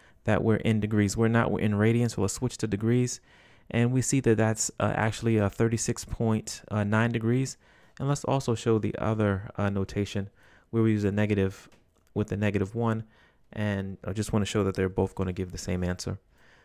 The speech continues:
So here we see that, whoops, let's get rid of the extra parentheses, but we see that those parentheses didn't, um, change the evaluation. So they're both coming out to be,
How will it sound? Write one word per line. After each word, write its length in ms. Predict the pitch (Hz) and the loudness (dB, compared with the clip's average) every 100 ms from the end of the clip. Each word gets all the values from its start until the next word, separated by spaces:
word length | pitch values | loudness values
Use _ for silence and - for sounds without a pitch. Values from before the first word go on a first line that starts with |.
| _ | _
So 180 | - 110 | -6 -4
here 220 | 101 127 | 0 0
we 100 | 120 | 0
see 220 | 107 - 110 | 0 0 0
that, 340 | 101 98 - | 2 0 -4
whoops, 320 | 101 - - - | -8 -8 -14 -10
let's 260 | 107 - | -8 -10
get 160 | - - | -12 -8
rid 120 | 92 | -4
of 80 | 98 | -4
the 100 | 98 | -4
extra 240 | 95 - - | -6 -8 -6
parentheses, 480 | 110 101 - 98 | -4 -4 -6 -6
but 140 | - - | -4 -4
we 80 | 98 | -4
see 240 | - 101 | -4 -2
that 240 | 92 92 - _ _ - _ | -2 -4 -8 _ _ -20 _
those 180 | - 110 | -2 -2
parentheses 540 | - 107 101 - 101 92 | 0 -2 -2 -4 -4 0
didn't, 380 | 101 95 92 - | 0 0 -6 -6
um, 520 | 95 90 85 85 - | -4 -4 -4 -10 -14
change 280 | - 107 98 | -6 -2 -2
the 100 | 92 | 0
evaluation. 640 | 90 92 90 92 90 90 | 2 2 2 0 -2 -4
So 160 | 92 98 | -6 -2
they're 100 | 98 | 0
both 240 | 98 104 | 0 0
coming 220 | - 101 95 | -2 -4 -2
out 120 | 90 | -4
to 60 | 95 | -4
be, 300 | 92 92 | -2 -4